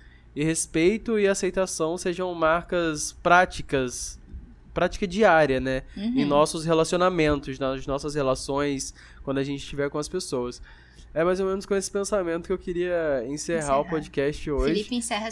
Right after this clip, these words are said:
Speaker 2: sempre
Speaker 1: muito
Speaker 2: com
Speaker 1: feliz
Speaker 2: frases
Speaker 1: da
Speaker 2: tão
Speaker 1: gente
Speaker 2: bonitas. Eu fico tão emocionada.
Speaker 1: <laughs>
Speaker 2: Real. É sério.
Speaker 1: É, tô muito feliz da gente ter trazido esse tema aqui. E outra coisa, gente.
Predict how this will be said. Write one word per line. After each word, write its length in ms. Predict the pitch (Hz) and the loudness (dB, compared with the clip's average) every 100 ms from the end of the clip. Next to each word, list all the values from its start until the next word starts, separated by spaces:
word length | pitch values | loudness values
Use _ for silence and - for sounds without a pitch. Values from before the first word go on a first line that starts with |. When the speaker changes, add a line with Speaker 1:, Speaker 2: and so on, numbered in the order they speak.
| 226 | 0
Speaker 2:
sempre 80 | 233 | 2
Speaker 1:
muito 140 | 262 | 0
Speaker 2:
com 60 | 247 | 2
Speaker 1:
feliz 160 | 247 208 | 4 6
Speaker 2:
frases 220 | 220 226 | 4 6
Speaker 1:
da 80 | 208 | 6
Speaker 2:
tão 100 | 220 | 6
Speaker 1:
gente 80 | 190 | 4
Speaker 2:
bonitas. 680 | 285 208 190 175 147 120 - - | 4 2 4 2 2 0 -4 -12
Eu 80 | |
fico 260 | 208 208 226 | -8 -8 -8
tão 140 | - | -6
emocionada. 560 | 220 254 - 240 220 - | -8 -6 -8 -8 -8 -6
Speaker 1:
<laughs> 640 | 349 285 - 339 - - - | -2 -2 0 -2 -2 -16 -10
Speaker 2:
Real. 320 | 202 214 214 - - - | -8 -8 -10 -18 -20 -18
É 60 | - | -14
sério. 240 | 294 262 - 175 - 220 226 240 214 | -12 -14 -18 -20 -20 -20 -14 -12 -8
Speaker 1:
É, 300 | 131 147 156 | 0 4 4
tô 180 | 160 185 | 2 0
muito 180 | 180 180 | 0 0
feliz 300 | 214 190 185 | 2 2 2
da 100 | 180 | 2
gente 200 | 180 180 | 0 -2
ter 120 | 185 | -6
trazido 400 | 175 175 160 156 | 0 0 -2 -6
esse 200 | 160 - | -6 -4
tema 300 | 156 160 156 | -2 -2 -2
aqui. 420 | 156 156 170 208 214 - - - | -4 -6 -4 -4 -4 -12 -20 -2
E 760 | 214 247 247 233 220 190 180 - - | 2 4 2 0 4 4 4 0 0
outra 200 | 226 262 | 2 2
coisa, 480 | - 220 226 170 139 | 4 6 6 6 -2
gente. 540 | 139 131 123 147 139 | -2 -2 -2 -2 -2